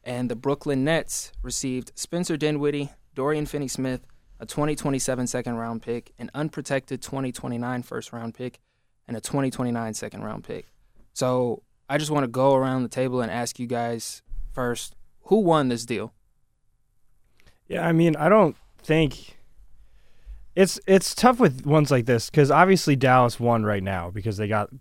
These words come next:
Speaker 2: by far the best player in the
Speaker 1: Right.
Speaker 2: deal. And, yeah, it's, it's hard to judge because, like, the biggest asset in this deal for Brooklyn might come in twenty twenty-nine. And so I have to say Dallas won the deal because I don't have to think about Brooklyn's side of the deal until potentially twenty twenty-nine.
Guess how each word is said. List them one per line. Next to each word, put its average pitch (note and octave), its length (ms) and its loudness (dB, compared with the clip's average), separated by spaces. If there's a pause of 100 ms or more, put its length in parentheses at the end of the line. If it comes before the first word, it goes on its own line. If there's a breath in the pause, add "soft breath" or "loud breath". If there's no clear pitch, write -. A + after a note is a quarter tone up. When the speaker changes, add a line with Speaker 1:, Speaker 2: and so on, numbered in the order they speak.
(120)
Speaker 2:
by A2 140 0
far A2+ 240 0
the G2+ 80 -2
best G#2+ 220 -4
player G#2+ 260 -2
in F#2+ 100 -4
the B2+ 60 -2
Speaker 1:
Right. G#2+ 100 -2
Speaker 2:
deal. F#2 340 -6
And, G#2+ 440 -4
yeah, A#2 180 -2
it's, A2+ 340 -2
it's C3+ 180 -2
hard D#3 160 8
to C3 80 0
judge B2 300 4
because, A#2+ 480 2
like, B2+ 200 6
the C#3 100 2
biggest D3 380 6
asset B2 440 4
in A2+ 120 -2
this A2 140 -4
deal A#2+ 180 2
for G#2+ 140 -4
Brooklyn A2 420 -2
might G#2 160 -4
come G#2 220 -4
in F#2+ 60 -6
twenty G#2+ 240 -6
twenty-nine. E2+ 600 -12 (640)
And A#2 500 -2
so A#2+ 320 2
I A#2 120 2
have C#3+ 200 4
to C3 80 -14
say A2 180 -2
Dallas F#2 400 -4
won F#2 160 -6
the F2 60 -10
deal F#2+ 220 -6
because G2+ 420 -8
I G#2+ 120 -2
don't A2+ 120 -2
have G#2+ 120 -4
to G#2 100 -12
think C3 200 -4
about F#2+ 220 -6
Brooklyn's G2 400 -10
side F2 220 -8
of F2+ 140 -8
the G2 80 -12
deal G2 240 -6
until G#2 240 -6
potentially G#2 500 -8
twenty G#2 260 -8
twenty-nine. G#2+ 520 -6